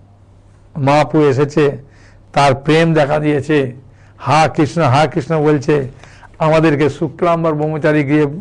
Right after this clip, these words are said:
বলবে। হ্যাঁ, তাই সকলে গিয়ে শুক্লাম্বর ব্রহ্মচারী গৃহে মহাপ্রভুর এই প্রেমের কারণ সব কিছু বললেন খুলে। হ্যাঁ, সবাই খুব আনন্দিত হলেন।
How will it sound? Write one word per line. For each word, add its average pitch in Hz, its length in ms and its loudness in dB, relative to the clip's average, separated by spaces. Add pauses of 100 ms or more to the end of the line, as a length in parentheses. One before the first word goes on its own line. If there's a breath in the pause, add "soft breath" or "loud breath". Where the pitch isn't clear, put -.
(160)
বলবে। 147 600 2 (460 soft breath)
হ্যাঁ, 165 280 -4 (500 soft breath)
তাই 151 200 0
সকলে 156 460 -2
গিয়ে 151 160 -2
শুক্লাম্বর 156 600 -4
ব্রহ্মচারী 147 500 -4
গৃহে 190 420 2 (500 loud breath)
মহাপ্রভুর 143 640 -2 (120)
এই 151 160 0
প্রেমের 143 420 -2
কারণ 143 360 -2
সব 131 200 -4 (100)
কিছু 135 220 -8
বললেন 135 440 0
খুলে। 123 320 -6 (220)
হ্যাঁ, 165 200 -2 (1120 loud breath)
সবাই 143 220 4
খুব 147 180 0
আনন্দিত 147 460 0
হলেন। 147 340 2